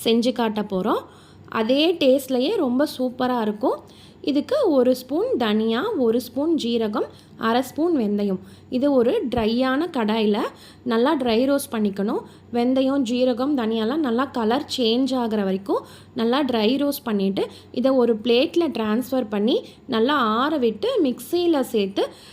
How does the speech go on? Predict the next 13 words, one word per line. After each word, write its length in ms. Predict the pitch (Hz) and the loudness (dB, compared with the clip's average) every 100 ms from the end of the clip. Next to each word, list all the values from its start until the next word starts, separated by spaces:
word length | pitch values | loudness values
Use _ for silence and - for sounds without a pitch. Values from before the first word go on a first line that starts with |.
| - - | -10 -2
கரகரப்பா 540 | 254 285 339 254 - 349 | 0 2 2 0 0 0
அரைச்சி 280 | 233 214 254 269 | 0 -2 0 2
எடுத்துக்கணும். 580 | 214 208 208 196 196 381 - - - - | 2 -2 -6 -2 -2 -2 -6 -20 -16 -10
அப்புறம் 300 | 277 - 415 466 269 | -6 0 2 2 2
அதே 200 | 226 285 339 269 | 2 2 2 -2
கடாயில 420 | 214 208 190 226 539 370 | 0 0 0 0 0 2
ஒரு 120 | 269 247 | 2 2
நூத்தம்பது 540 | 320 440 427 349 277 226 | 2 0 2 2 4 2
கிராம் 240 | 233 330 359 | 0 -2 -2
புளியை 300 | 269 254 277 240 | 0 2 2 0
வந்து 180 | 208 294 415 | 0 0 0
நான் 240 | 277 220 214 | 0 0 0
ஊற 100 | 262 | 0